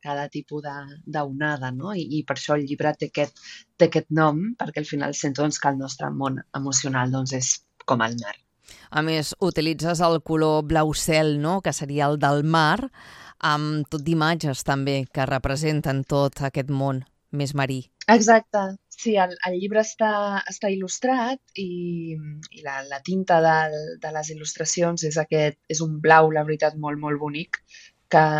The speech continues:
Speaker 1: que trobo que, bueno, que acompanya molt el, el missatge del,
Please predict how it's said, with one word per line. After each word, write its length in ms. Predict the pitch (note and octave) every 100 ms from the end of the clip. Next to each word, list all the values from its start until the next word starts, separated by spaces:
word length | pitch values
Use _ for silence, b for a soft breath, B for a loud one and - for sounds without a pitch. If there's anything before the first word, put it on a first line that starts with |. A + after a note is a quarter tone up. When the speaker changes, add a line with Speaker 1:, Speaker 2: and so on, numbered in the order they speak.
| D3+
Speaker 1:
que 160 | - E3
trobo 300 | D#3+ D3+ D3+
que, 100 | E3 D#3 D3+ D3+
bueno, 240 | D#3 E3+ G3
que 80 | F3
acompanya 540 | - D#3 D#3 D#3+ E3
molt 240 | D#3+ D#3 E3
el, 220 | D#3+ D#3 D#3
el 160 | D#3+ D#3
missatge 480 | D#3 - D3+ D3+ D#3
del, 300 | D3+ D3+ D3